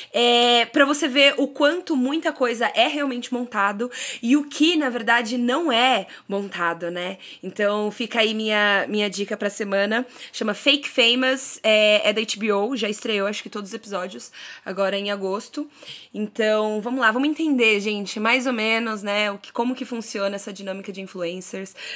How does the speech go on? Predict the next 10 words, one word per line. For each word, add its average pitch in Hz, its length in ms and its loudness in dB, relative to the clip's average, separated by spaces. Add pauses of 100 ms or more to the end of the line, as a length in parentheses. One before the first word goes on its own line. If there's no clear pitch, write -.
(140)
Não 269 420 2
são 240 360 -4
só 208 300 0
blogueirinhas, 196 1080 -2 (320)
não 247 520 2
são 233 420 -4
só, 202 640 2
é, 196 560 4
é, 190 40 0
publis, 226 720 -8